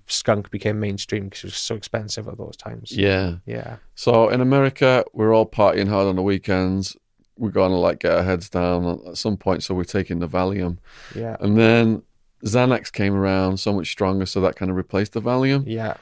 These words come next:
Speaker 2: So what was your effects of the Valium on you?
Speaker 1: Oh, you could just lose days.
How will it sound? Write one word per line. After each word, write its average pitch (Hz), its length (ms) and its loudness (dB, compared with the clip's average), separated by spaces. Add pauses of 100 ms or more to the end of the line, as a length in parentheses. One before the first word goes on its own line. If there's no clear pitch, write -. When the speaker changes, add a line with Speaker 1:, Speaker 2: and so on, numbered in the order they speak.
(240)
Speaker 2:
So 110 220 4
what 117 120 6
was 113 100 0
your 117 280 4 (100)
effects 101 380 0
of 92 60 -8
the 101 80 -6
Valium 107 340 2
on 120 120 0
you? 123 220 0 (1120)
Speaker 1:
Oh, - 300 -4
you 120 160 -8
could 131 120 -8
just 120 200 -6
lose 120 180 -8
days. 120 540 -4